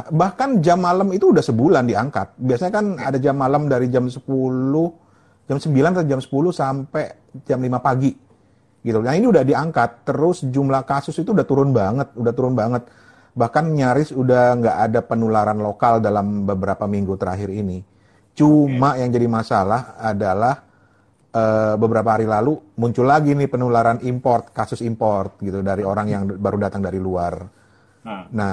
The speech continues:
Speaker 1: ini ternyata orang itu tiba-tiba keluyuran di mall, jalan ketemu teman-temannya gitu loh, pada, tanpa harus mema-, apa, dia nggak mematuhi at-, a-, aturan untuk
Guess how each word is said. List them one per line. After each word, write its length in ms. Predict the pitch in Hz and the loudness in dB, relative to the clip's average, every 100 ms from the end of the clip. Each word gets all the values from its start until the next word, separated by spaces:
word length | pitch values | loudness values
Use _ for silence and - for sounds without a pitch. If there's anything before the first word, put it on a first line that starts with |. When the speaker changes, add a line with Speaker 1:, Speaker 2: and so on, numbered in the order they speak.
| 85 | -4
Speaker 1:
ini 160 | 104 127 | -4 -2
ternyata 800 | 120 113 107 - 135 131 - - _ | -2 -2 -2 2 4 4 0 -8 _
orang 320 | - 110 110 | -2 0 0
itu 80 | 117 | -2
tiba-tiba 400 | 127 113 107 123 | -2 -2 0 -2
keluyuran 400 | 123 113 110 104 | 0 0 0 0
di 80 | 98 | -2
mall, 800 | 98 117 139 139 139 139 139 135 107 | 0 2 4 4 2 2 0 -2 -2
jalan 240 | 101 98 | -2 -2
ketemu 320 | 101 101 104 | -4 -6 -6
teman-temannya 960 | 104 101 98 92 92 104 143 147 143 139 | -6 -6 -4 -6 -6 -6 -6 -4 -4 -4
gitu 160 | 98 95 | -4 -4
loh, 40 | |
pada, 260 | 95 98 - 95 - _ _ - | -4 -6 -8 -16 -18 _ _ -6
tanpa 400 | 104 101 131 123 | -4 0 0 0
harus 160 | 113 | -2
mema-, 320 | 117 110 104 - - | -2 -4 -4 -8 -14
apa, 320 | - 120 147 - _ _ _ - | -8 -4 -6 -8 _ _ _ -4
dia 160 | 123 180 | 2 2
nggak 160 | 151 | 2
mematuhi 400 | 135 131 139 147 | 2 2 4 2
at-, 240 | 123 120 117 | 2 -2 -2
a-, 400 | 117 117 113 110 | 0 2 2 -2
aturan 320 | 127 123 135 | 0 -2 -2
untuk 320 | 110 127 - | -4 -6 -10